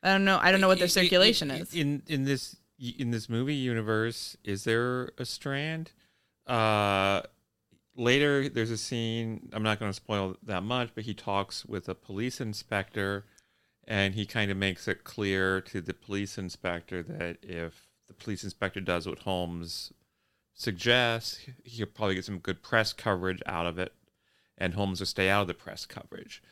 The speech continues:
Speaker 2: And that's the way I always saw Holmes, as operating largely behind the scenes. Uh, so how big of a figure is he?
Speaker 1: I always think, like,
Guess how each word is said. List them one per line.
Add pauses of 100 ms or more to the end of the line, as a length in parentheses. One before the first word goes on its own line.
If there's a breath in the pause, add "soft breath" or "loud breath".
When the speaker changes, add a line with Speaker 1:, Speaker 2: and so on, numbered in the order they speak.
(280 soft breath)
Speaker 2:
And
that's
the
way
I
always
saw
Holmes,
as
operating
largely
behind
the
scenes. (1500)
Uh,
so
how
big
of
a
figure
is
he? (760)
Speaker 1:
I
always
think,
like,